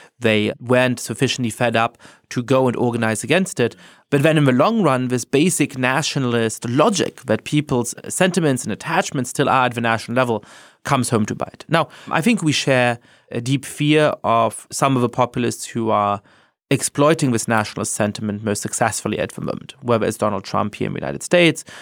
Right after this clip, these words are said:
whether it's somebody like Le Pen in France, whether it's other people around the world, including Narendra Modi in India and so on and so forth. It seems to me that there's two basic approaches here.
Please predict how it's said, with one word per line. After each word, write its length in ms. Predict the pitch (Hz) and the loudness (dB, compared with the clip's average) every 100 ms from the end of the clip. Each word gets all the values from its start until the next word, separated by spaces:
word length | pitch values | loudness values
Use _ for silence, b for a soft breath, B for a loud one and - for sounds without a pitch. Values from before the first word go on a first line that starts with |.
| B B | B B
whether 240 | - 110 104 | 0 2 2
it's 440 | - - - - | 0 -4 -6 -4
somebody 280 | 117 110 107 | -2 2 2
like 200 | 95 - | 0 0
Le 80 | 101 | -2
Pen 400 | - 110 107 101 | -2 -2 -2 -6
in 180 | - - - | -12 -18 -20
France, 520 | - 139 139 127 - B B B | -2 2 2 0 -6 B B B
whether 200 | 123 120 | 0 4
it's 220 | 120 73 - | 2 0 -4
other 160 | 104 107 | -4 -4
people 360 | - 120 - | -2 -4 -2
around 240 | 110 120 131 | 0 0 2
the 60 | |
world, 340 | 156 233 180 113 | 2 4 4 2
including 300 | 104 110 107 | -4 -4 -2
Narendra 380 | 104 107 107 | 0 0 0
Modi 320 | 101 107 110 107 | 0 0 2 0
in 100 | 101 | 0
India 320 | 107 101 80 | 0 0 -2
and 100 | - | -4
so 140 | - | -4
on 80 | - | -4
and 80 | - | -4
so 140 | - - | -8 -10
forth. 280 | - - - _ b b b b b b | -10 -16 -20 _ b b b b b b
It 120 | 156 | -2
seems 360 | - - 277 262 | -2 0 0 0
to 120 | - | -2
me 380 | 170 131 120 117 b b b _ | 0 0 -2 -6 b b b _
that 500 | 135 143 139 135 131 _ _ _ - | -2 2 2 2 -2 _ _ _ -14
there's 260 | 131 151 | 0 0
two 240 | - - 214 | 0 -4 -2
basic 460 | 147 160 160 135 | 2 2 4 0
approaches 500 | 117 - 117 110 - | -2 -2 -2 -2 -10
here. 200 | - - | -12 -16